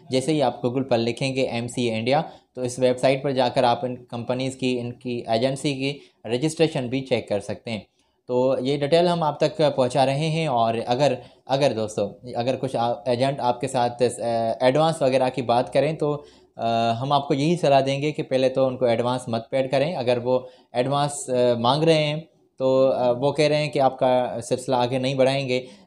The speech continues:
आपको एडवांस मस्ट पेड करना होगा, तो इसमें दो स्टेज है, मैं आपको बता रहा हूँ। अ, कुछ वीडियोज़ में मैंने पहले भी ये आपके साथ बात क्लियर की हुई है कि क्रॉस चेक इनको दे दें या फिर, अ, इनको आप कंपनी के बैंक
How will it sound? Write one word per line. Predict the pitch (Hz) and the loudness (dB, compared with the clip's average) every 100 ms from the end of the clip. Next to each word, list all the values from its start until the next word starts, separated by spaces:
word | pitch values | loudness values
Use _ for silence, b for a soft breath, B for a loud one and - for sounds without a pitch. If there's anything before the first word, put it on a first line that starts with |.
| - | -10
आपको | 117 - | -8 0
एडवांस | 120 123 127 131 - | 2 4 2 -2 -6
मस्ट | 123 123 139 - | -6 -2 -4 -2
पेड | 131 123 | -2 0
करना | 127 127 | -2 -2
होगा, | 127 123 139 | 0 2 2
तो | 139 | 2
इसमें | 131 135 123 | -2 -2 2
दो | 123 127 | 2 2
स्टेज | 127 135 131 | 2 -2 0
है, | 135 | -2
मैं | 120 | -4
आपको | 117 117 | -4 -2
बता | 110 131 | 0 2
रहा | 131 135 | 2 0
हूँ। | 143 _ b b b - | -4 _ b b b -6
अ, | 113 113 | -2 -2
कुछ | 113 127 127 | -4 -6 -2
वीडियोज़ | 123 139 135 | 2 2 2
में | 127 | -2
मैंने | 123 123 | -2 0
पहले | 120 127 139 | 2 2 2
भी | 147 | 2
ये | |
आपके | 135 123 131 | 2 0 0
साथ | 123 117 | 0 0
बात | 117 113 - | 0 0 0
क्लियर | 123 127 | 2 2
की | 127 | 0
हुई | 135 147 | -4 -2
है | 139 131 B B _ - | -4 -6 B B _ -4
कि | 135 135 131 | -2 0 0
क्रॉस | 131 139 147 | 2 2 2
चेक | - 151 147 | 0 0 0
इनको | 156 143 131 | -2 -2 2
दे | 131 | 2
दें | 135 147 131 | 2 -2 -2
या | 131 | -2
फिर, | 127 135 | 0 -2
अ, | 131 120 113 110 110 113 107 | 0 -4 -6 -4 -2 -4 -6
इनको | 117 127 120 | -4 2 2
आप | - 113 117 - | 2 0 -2 -2
कंपनी | 117 135 131 151 151 143 | -4 -4 0 0 0 -2
के | 143 | -4
बैंक | 131 127 131 | -2 -2 -4